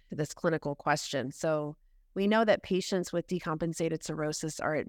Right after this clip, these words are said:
very high risk of developing infections. This is what they die from,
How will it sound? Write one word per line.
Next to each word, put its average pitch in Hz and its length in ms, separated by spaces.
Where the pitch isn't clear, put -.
very 190 280
high 170 160
risk 151 340
of 147 100
developing 143 600
infections. 143 680
This 143 140
is - 140
what 131 140
they 131 140
die 147 260
from, 139 400